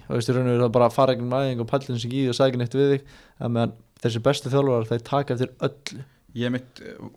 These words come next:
Speaker 2: mætti á, hérna, þegar R B kom í
Speaker 1: Mhm.
Speaker 2: bikarnum,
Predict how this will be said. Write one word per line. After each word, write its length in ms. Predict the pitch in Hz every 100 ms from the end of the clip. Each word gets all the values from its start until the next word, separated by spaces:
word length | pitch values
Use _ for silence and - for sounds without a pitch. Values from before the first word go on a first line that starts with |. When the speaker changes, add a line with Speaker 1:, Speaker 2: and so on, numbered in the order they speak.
| _
Speaker 2:
mætti 300 | 117 123 -
á, 100 | - 120
hérna, 400 | 117 113 107 - - _ _ _ -
þegar 180 | 113 110
R 120 | 123 123
B 100 | 113
kom 260 | - 107 127 -
í 60 | 135
Speaker 1:
Mhm. 120 | 117 127
Speaker 2:
bikarnum, 340 | 113 104 107